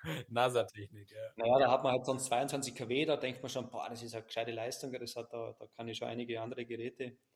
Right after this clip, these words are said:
Speaker 2: einschalten“ und, und zweiunddreißig Ampere. Und dann kommt man hin, dann steckt man an, dann rennt es so rauf, so langsam, das, das, das geht dann dreißig, fünfzig, siebzig, hundert,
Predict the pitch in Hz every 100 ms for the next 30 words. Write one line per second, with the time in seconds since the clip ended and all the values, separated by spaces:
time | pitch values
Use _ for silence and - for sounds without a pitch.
0 | _ _ _ - 127 131 131 123 - 135
1 | 131 131 107 107 107 107 104 107 104 -
2 | 110 120 117 120 120 110 107 110 123 135
3 | - _ _ _ _ _ _ 110 107 98
4 | 98 107 107 107 104 120 120 - - -
5 | _ _ _ - 104 101 104 - 110 110
6 | 107 104 104 107 120 - 107 104 120 123
7 | 104 110 - 120 117 - - - 101 -
8 | - 104 - 110 - 101 95 110 107 110
9 | - 113 - 117 110 117 113 123 117 -
10 | 117 - 135 123 113